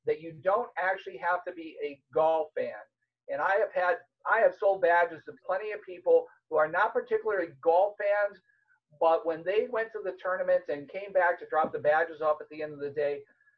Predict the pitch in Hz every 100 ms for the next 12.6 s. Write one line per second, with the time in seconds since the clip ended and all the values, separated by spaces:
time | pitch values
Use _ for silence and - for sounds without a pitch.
0 | _ _ _ _ _ 185 208 262 269 -
1 | 185 202 220 226 233 - 214 - 180 156
2 | 175 175 - 170 147 - 139 127 151 143
3 | _ - 165 160 139 147 - - 160 -
4 | 156 156 147 143 147 147 143 151 170 180
5 | 196 - 160 - _ _ _ - 165 -
6 | 175 175 170 160 151 - 156 139 139 131
7 | 139 143 139 127 135 - - _ - -
8 | 123 _ _ _ 143 180 226 226 226 220
9 | - 151 _ _ _ 381 381 175 160 _
10 | _ 165 165 - 180 175 180 208 262 277
11 | 240 220 208 202 202 185 175 156 151 170
12 | 175 175 - 143 - -